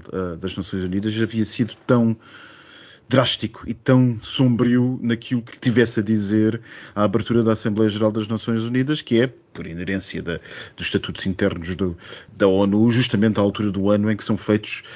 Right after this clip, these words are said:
mais importante, porque é justamente nessa altura em que toda a gente, todos os chefes de Estado e o secretário-geral das Nações Unidas se unem. Ora,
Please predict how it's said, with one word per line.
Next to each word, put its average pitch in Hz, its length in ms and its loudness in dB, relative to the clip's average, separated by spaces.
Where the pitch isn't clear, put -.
mais 127 380 4
importante, 117 640 -6
porque - 320 -6
é 101 60 -2
justamente 98 400 -8
nessa 92 220 -8
altura 101 320 -6
em 104 80 -6
que - 80 -14
toda 98 180 -2
a 90 60 -2
gente, 95 360 -6
todos 95 260 -4
os 92 80 -10
chefes - 240 -6
de - 40 0
Estado 98 300 0
e 95 40 -8
o 92 40 -10
secretário-geral 85 580 -6
das 80 240 -12
Nações - 300 -14
Unidas 85 420 -12
se - 280 -16
unem. 87 200 -20
Ora, 104 280 4